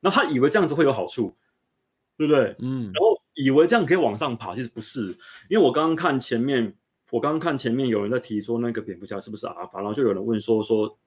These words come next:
Speaker 1: 小丑是不是阿法。其实我觉得小丑是一个很典型的阿法，
Speaker 2: 嗯。
Speaker 1: 因为他无视任何体制。如果你有去看那部电影的话，这，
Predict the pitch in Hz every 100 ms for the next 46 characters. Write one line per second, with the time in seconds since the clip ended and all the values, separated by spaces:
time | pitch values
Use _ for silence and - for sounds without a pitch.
0 | - - 101 113 98 98 101 - - 90
1 | 95 - _ _ - 127 156 107 101 98
2 | - 104 98 90 113 110 110 107 117 117
3 | 92 95 87 82 101 - - _ _ _
4 | _ _ _ _ - 117 120 160 175 -
5 | - - 110 120 143 123 113 98 92 104
6 | 87 113 92 _ _ _ _ _ _ _
7 | _ _ - 156 151 147 123 120 131 120
8 | 127 120 120 104 92 98 101 113 151